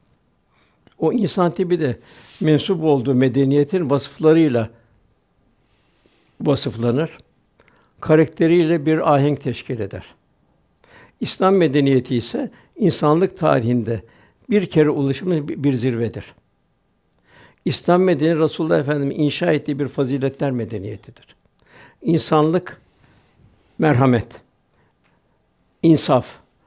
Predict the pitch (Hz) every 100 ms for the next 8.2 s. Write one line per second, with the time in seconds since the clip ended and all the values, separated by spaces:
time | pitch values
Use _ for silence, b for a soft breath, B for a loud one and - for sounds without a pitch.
0 | _ _ - 151 151 143 139 - - -
1 | 156 196 180 143 151 147 151 196 196 -
2 | - 147 143 135 - 127 113 110 104 -
3 | - _ b b b b _ _ _ _
4 | _ _ - 185 185 - 147 - 160 -
5 | 180 175 143 135 135 131 165 165 160 147
6 | 147 147 175 B B 220 180 - 143 160
7 | 165 160 - 147 131 127 113 - - -
8 | -